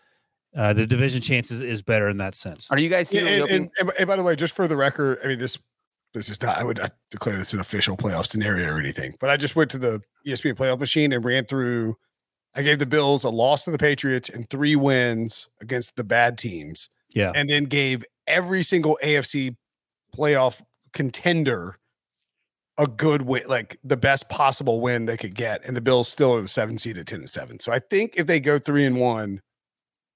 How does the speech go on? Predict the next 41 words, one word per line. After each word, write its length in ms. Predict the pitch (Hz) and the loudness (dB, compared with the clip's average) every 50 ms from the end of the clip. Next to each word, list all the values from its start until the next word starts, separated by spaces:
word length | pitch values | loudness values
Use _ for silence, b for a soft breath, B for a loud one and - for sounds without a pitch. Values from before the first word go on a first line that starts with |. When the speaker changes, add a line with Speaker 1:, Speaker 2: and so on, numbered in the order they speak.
| _ _ _ _ _ _ _ _ _ _ _ _ _ - | _ _ _ _ _ _ _ _ _ _ _ _ _ -4
Speaker 3:
they 160 | 135 131 127 | -4 -2 0
should 460 | 113 - - - - 170 151 139 127 | 0 0 0 2 4 2 2 2 2
be 220 | 123 135 127 107 - _ _ - 113 - - | 2 0 0 0 -4 _ _ -6 -6 -4 0
pretty 380 | 143 139 135 131 123 117 104 - _ - | 2 2 2 2 0 -2 -6 -10 _ -2
good 200 | 127 113 104 92 | 0 0 0 0
to 60 | 101 | -2
get 140 | 95 110 95 | -4 -4 -4
in. 200 | 92 82 78 76 | -4 -6 -6 -8
Clearly, 440 | - - - 185 180 185 175 156 147 | -10 -4 0 2 4 4 4 4 4
there 160 | 135 135 127 123 | 4 4 2 2
are 200 | 120 117 110 107 - | 2 0 -2 -6 -10
some 200 | - - - 120 | -8 -6 -4 -4
scenarios 460 | 104 - 135 127 123 120 113 104 104 | -2 -2 0 0 0 0 0 0 0
out 160 | 117 104 101 - | 0 0 0 -2
there 160 | 113 101 101 | -4 -4 -4
where 120 | 98 101 | -4 -6
they 100 | 95 98 | -6 -8
could 120 | 92 101 98 | -8 -10 -10
get 120 | 104 - | -8 -6
screwed. 680 | - - - 190 190 175 147 123 120 110 98 101 104 - _ _ _ _ _ _ _ _ _ _ _ _ _ _ _ | -6 -4 -2 0 2 2 2 2 2 0 -2 -4 -6 -10 _ _ _ _ _ _ _ _ _ _ _ _ _ _ _
But 100 | - 143 | 0 2
I 40 | 151 | 4
mean, 220 | 151 147 143 127 - - - - - - | 4 4 2 2 -2 -8 -18 -18 -16 -6
yeah, 160 | - 147 117 - - | -4 -4 -4 -2 0
this, 260 | 110 160 185 185 - | 2 4 4 2 2
the 200 | - - 147 156 | 0 -2 2 2
way 140 | 151 175 190 | 4 4 4
this, 240 | 165 165 175 - - | 4 2 2 0 -2
the 240 | - 147 139 147 151 | -8 -2 0 2 2
way 140 | 156 180 190 | 4 2 2
this 160 | 160 175 180 | 2 0 0
shook 240 | - - 165 135 - | 2 2 0 2 4
out 160 | 135 131 120 | 2 2 2
was 280 | 117 123 120 113 - - b b b b b | 2 2 0 0 -2 -8 b b b b b
Titans 420 | - 165 180 208 185 185 151 139 | 0 2 2 4 2 0 0 -2
one 340 | 143 139 156 156 160 156 151 | 0 2 2 4 4 4 4
at 80 | 139 | 2
eleven 320 | 131 131 123 135 135 135 139 | 2 4 4 2 2 2 0
and 100 | 123 107 | -2 0
five, 520 | - 123 120 117 110 107 113 113 107 - _ _ _ _ _ _ _ _ _ _ _ _ _ _ _ _ _ _ _ _ - | 2 2 4 4 2 2 0 0 -4 -6 _ _ _ _ _ _ _ _ _ _ _ _ _ _ _ _ _ _ _ _ -4
uh, 260 | 123 113 107 110 | -4 -2 -2 -4